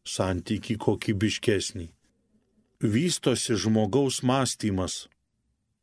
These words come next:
vystosi žmogaus požiūris į gyvenimą, nes maldų tekstai turi tokią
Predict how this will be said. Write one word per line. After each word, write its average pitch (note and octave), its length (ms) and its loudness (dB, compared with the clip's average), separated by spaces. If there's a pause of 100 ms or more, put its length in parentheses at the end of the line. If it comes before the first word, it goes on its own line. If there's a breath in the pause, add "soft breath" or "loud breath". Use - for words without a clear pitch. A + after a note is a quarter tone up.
(500)
vystosi C3 680 0
žmogaus A2+ 920 2 (400)
požiūris B2+ 640 4 (180)
į B2+ 140 0 (100)
gyvenimą, G#2 800 2 (160)
nes A2 400 0 (380)
maldų A2 800 2 (380)
tekstai E3 600 0 (1000)
turi D3 360 4
tokią C#3 400 2